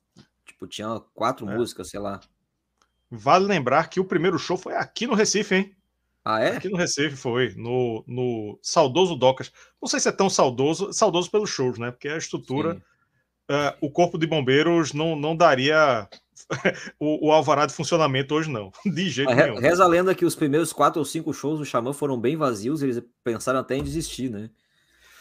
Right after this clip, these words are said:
Speaker 2: É, deu gente, deu gente nesse. Por algum motivo que eu não lembro, na, eu não fui, mas, mas o, a casa era muito calorenta, muito, muito mal estruturada, mas era a casa do metal no Recife.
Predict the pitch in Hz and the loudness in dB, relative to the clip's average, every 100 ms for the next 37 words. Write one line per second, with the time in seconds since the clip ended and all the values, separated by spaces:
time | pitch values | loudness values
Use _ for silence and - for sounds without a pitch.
0 | _ _ _ _ 120 113 113 127 165 349 | _ _ _ _ -6 -6 -6 -8 -8 -4
1 | 277 135 131 131 127 127 175 147 160 135 | -2 -2 -2 -4 -6 -2 -2 -2 -6 -6
2 | 113 - - 170 160 190 208 127 135 151 | -6 -6 -2 2 2 0 -4 -4 -6 -4
3 | 170 147 110 - 147 135 123 135 131 120 | -4 -4 -6 -6 -6 -2 -4 -4 -4 -4
4 | 104 - - - 139 147 - 117 151 170 | -6 -12 -20 -10 -6 -6 -4 -4 -4 -6
5 | _ _ _ _ _ _ 123 127 139 143 | _ _ _ _ _ _ -2 4 4 4
6 | 139 127 - - _ _ - 135 131 143 | 2 0 -2 -4 _ _ -10 -2 0 2
7 | 135 147 135 - - - 143 165 120 92 | 0 -2 -2 -2 -2 4 4 4 0 -6
8 | _ _ - 131 151 139 139 180 - 185 | _ _ -6 -4 -4 -4 -4 -4 0 4
9 | 156 127 143 143 135 120 120 160 165 165 | 4 4 -2 -2 -4 -4 -6 -6 -6 -6
10 | 131 98 _ 131 139 151 143 131 151 147 | -6 -10 _ -10 -8 0 0 0 -4 -4
11 | 131 143 269 220 202 226 247 208 208 190 | 0 0 0 0 0 0 -4 -4 -4 -2
12 | 202 208 - 147 175 196 190 185 185 - | -2 -4 -2 0 0 -4 -6 -4 0 0
13 | 113 - | -2 -8